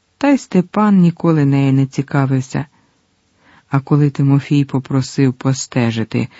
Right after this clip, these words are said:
за одним відомим письменником, тоді й збагнув, де саме працює Тимофій.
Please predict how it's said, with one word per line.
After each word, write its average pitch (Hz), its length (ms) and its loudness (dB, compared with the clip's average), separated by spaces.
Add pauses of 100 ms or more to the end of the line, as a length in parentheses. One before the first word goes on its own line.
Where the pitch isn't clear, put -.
(200)
за 131 200 0
одним 127 460 2
відомим 113 600 -2
письменником, 131 880 -2 (480)
тоді 220 300 2
й 277 40 6
збагнув, 165 720 0 (540)
де 135 300 0
саме 175 460 -2
працює 123 640 -4
Тимофій. 110 600 -6